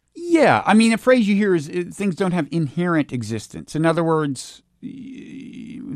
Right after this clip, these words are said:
well, the essence we're sensing is, is not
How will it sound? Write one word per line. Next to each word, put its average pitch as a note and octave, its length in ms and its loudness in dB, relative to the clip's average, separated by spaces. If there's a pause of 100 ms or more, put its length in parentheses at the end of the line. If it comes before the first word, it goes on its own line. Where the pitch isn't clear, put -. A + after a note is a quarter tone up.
(180)
well, A#2+ 240 0
the D3+ 200 -2
essence F3+ 380 0
we're D3+ 160 -2
sensing D3 520 0
is, B2+ 240 0
is B2 200 -2
not C3 260 2